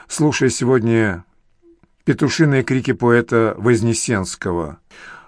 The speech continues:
Духовной альтернативой тирании стал Пастернак.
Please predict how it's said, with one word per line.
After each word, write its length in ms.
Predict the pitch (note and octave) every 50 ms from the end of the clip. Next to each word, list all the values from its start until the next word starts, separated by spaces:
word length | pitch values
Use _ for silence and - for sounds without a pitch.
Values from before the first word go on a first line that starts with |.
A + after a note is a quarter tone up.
| _ _ _
Духовной 720 | - A2 D3 C3+ - - F#3 F3+ D#3+ D#3 D3 D3 C#3+ C#3+
альтернативой 880 | - - - C3 C3+ - - C3+ C3+ C#3+ C#3 - - C#3+ C3+ B2 B2 A#2
тирании 580 | - B2+ A#2+ A#2+ B2 B2 B2 C3+ C#3+ D3+ D3+
стал 320 | B2+ - - C3+ B2 B2 A#2
Пастернак. 920 | A#2 B2+ A2+ - - D3 C3+ C#3 D3 D3 C#3+ A#2+ E2+ - - - -